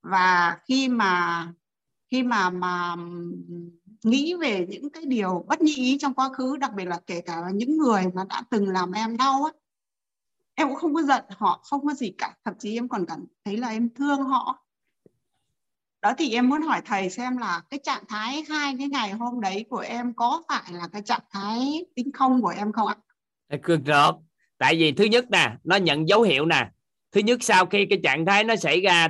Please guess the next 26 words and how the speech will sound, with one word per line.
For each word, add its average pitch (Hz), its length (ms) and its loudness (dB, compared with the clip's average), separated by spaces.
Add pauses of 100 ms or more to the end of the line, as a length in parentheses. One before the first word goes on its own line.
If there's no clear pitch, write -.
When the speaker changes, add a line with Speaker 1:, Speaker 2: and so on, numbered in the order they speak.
Speaker 2:
thì 139 140 2
những 143 240 -2
cái 208 140 2
gì 143 300 4
về 139 180 4
tiêu 208 340 4
cực 139 200 2
cuộc 135 180 0
sống 208 260 2
mà 180 140 2
hồi 139 160 2
xưa 175 240 4
mình 156 160 0
thù 135 360 4
ghét, 208 260 2
mình 127 380 -2
oán 185 320 0
trách 240 180 -2
ai 165 240 4
đó, 180 180 2 (300)
cái 196 100 2
nó 208 140 0
tan 170 420 4
hết 202 120 0
trơn 170 520 6
đi. 156 260 2